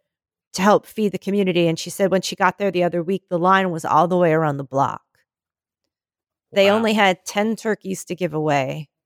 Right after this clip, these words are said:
Speaker 1: That somebody had given them ten turkeys. The pantry was empty, and all they had left to give people for Thanksgiving was beans. This,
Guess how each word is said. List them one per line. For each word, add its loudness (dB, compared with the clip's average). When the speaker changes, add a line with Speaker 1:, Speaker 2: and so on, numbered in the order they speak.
Speaker 1:
That -6
somebody -2
had -10
given -2
them -2
ten -8
turkeys. -8
The -12
pantry 0
was -2
empty, -2
and 0
all 4
they 2
had -2
left 0
to -16
give -6
people -8
for -10
Thanksgiving -10
was -8
beans. -10
This, 0